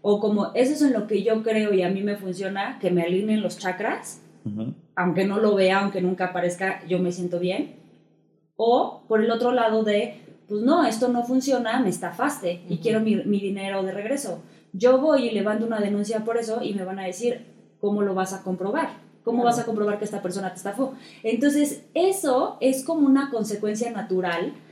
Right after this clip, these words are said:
Speaker 1: de por qué los fraudes, por siglos de los siglos, siguen sucediendo en las sociedades. Porque a la misma sociedad le avergüenza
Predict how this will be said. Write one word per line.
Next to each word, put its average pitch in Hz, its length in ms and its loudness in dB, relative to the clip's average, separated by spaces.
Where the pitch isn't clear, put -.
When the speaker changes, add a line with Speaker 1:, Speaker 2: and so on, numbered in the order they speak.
Speaker 1:
de 220 160 4
por 220 260 0
qué 269 120 4
los 339 240 2
fraudes, 226 680 -2
por 202 180 -2
siglos 269 420 0
de 240 100 2
los 202 160 -2
siglos, 226 520 -2
siguen 262 340 0
sucediendo 220 460 -4
en 220 60 -4
las 208 140 -6
sociedades. 220 680 -2
Porque 247 280 2
a 262 40 2
la 262 120 2
misma 302 340 4
sociedad 233 640 -2
le 233 140 0
avergüenza 214 1160 0